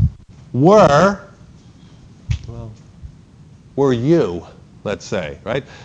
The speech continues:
Because that sperm was, you know, that was from somebody else, and that egg was from somebody else.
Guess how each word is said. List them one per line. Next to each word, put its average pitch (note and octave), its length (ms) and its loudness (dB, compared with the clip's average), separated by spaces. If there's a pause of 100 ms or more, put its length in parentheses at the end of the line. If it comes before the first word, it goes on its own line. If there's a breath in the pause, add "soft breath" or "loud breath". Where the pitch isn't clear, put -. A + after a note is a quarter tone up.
Because A#2+ 220 -2
that A#2+ 180 -4
sperm C3+ 500 -2
was, C3+ 440 -2
you B2+ 80 -6
know, B2+ 280 0
that A#2 200 -4
was A#2 480 -6 (160)
from A#2+ 240 -6
somebody A#2+ 460 -2
else, A2+ 360 -4
and A2+ 160 -6
that A2+ 200 -8
egg B2 220 -4
was B2 200 -4
from A#2+ 180 -8
somebody B2+ 480 -6
else. G#2+ 380 -8